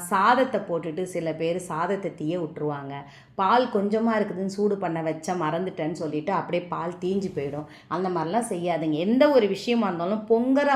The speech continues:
மாதிரி எந்த ஒரு விஷயமும், எனக்கு தெரிஞ்சு எடுத்த உடனே பால், பால் காய்ச்சறது ரொம்ப அருமையான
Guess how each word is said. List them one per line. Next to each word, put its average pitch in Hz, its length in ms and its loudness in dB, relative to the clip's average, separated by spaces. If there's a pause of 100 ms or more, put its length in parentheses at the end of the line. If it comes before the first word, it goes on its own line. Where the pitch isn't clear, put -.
மாதிரி 208 400 2
எந்த 185 320 0
ஒரு 180 180 0
விஷயமும், 156 600 -4 (420)
எனக்கு 170 360 2
தெரிஞ்சு 262 500 6
எடுத்த 208 460 0
உடனே 226 380 6
பால், 214 300 4 (220)
பால் 233 320 6
காய்ச்சறது 208 540 2
ரொம்ப 185 300 0
அருமையான 190 800 2